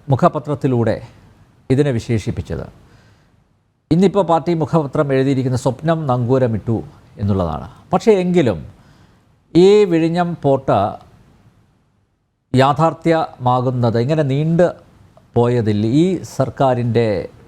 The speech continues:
പിടിപ്പ് കേടുകൂടിയില്ലേ? ഇപ്പോൾ ഓക്കിയുടെയും അതുപോലെ പ്രളയത്തിൻ്റെയും പേരൊക്കെ പറഞ്ഞ്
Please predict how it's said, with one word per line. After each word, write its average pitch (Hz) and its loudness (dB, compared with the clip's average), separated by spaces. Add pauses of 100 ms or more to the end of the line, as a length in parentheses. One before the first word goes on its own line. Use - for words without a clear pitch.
(140)
പിടിപ്പ് 143 2
കേടുകൂടിയില്ലേ? 98 -2 (1200)
ഇപ്പോൾ 175 6 (300)
ഓക്കിയുടെയും 190 2
അതുപോലെ 170 2
പ്രളയത്തിൻ്റെയും 165 2 (840)
പേരൊക്കെ 170 2
പറഞ്ഞ് 156 -2